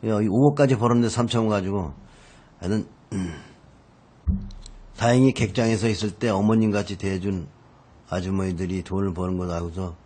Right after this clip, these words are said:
조금만 가게라도 말하는데 어떠냐고 해서 다섯 평쯤 가게를 월세로도 얻어놓은 게 있었습니다.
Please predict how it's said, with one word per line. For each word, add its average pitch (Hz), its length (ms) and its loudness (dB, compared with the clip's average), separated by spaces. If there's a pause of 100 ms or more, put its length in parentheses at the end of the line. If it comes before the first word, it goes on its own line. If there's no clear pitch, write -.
(480)
조금만 110 420 0
가게라도 95 460 0
말하는데 90 640 -4 (120)
어떠냐고 92 540 -4
해서 85 400 -8 (420)
다섯 101 200 -6
평쯤 104 320 -2
가게를 90 400 -4
월세로도 92 680 -4 (340)
얻어놓은 104 360 2
게 95 80 -2
있었습니다. 85 640 -8